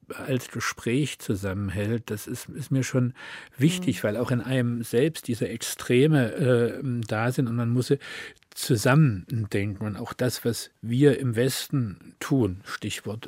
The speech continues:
Speaker 1: äh, Assange oder wie gehen wir mit dem Jemenkrieg um, was wiederum überhaupt keine Relativierung, äh, des Angriffs auf die Ukraine ist. Also das ist jetzt schwer mit, schwierig mit ein paar Worten zu sagen, aber, äh, es ist schon, ähm, es ist diese, diese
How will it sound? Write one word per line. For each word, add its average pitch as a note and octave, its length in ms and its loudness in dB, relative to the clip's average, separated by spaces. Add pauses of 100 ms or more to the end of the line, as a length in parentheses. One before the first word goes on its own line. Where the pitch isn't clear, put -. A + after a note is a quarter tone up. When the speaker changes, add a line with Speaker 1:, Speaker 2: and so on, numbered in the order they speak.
Speaker 1:
äh, A2 280 -2
Assange A2+ 500 -4
oder A2 180 -4
wie A2 140 -2
gehen G#2+ 200 -2
wir G#2 100 -4
mit G#2+ 160 -6
dem G#2+ 100 -2
Jemenkrieg G#2+ 600 -2
um, G#2+ 140 -4
was A#2 140 -4
wiederum C3 220 2
überhaupt B2 340 0
keine A#2+ 300 0
Relativierung, G#2+ 840 -4 (180)
äh, A2+ 400 -6
des - 220 -12
Angriffs A2 440 -8
auf A2+ 160 -10
die A#2+ 100 -10
Ukraine A2+ 540 -6
ist. A2 100 -6
Also B2+ 140 4 (960)
das - 180 -4
ist C#3 120 0
jetzt G#2+ 180 2
schwer C3 240 6
mit, A#2+ 160 0 (100)
schwierig A#2 360 6
mit A#2+ 120 6
ein - 40 -12
paar A2 180 6
Worten A2 240 6
zu A#2+ 140 0
sagen, G#2+ 380 0
aber, A2+ 380 -2
äh, A#2 160 0
es B2+ 140 -4
ist - 180 -4
schon, A2+ 300 -2 (580)
ähm, A2 460 2
es A#2 180 -8
ist - 220 -10
diese, G#2+ 340 0
diese G#2 420 -6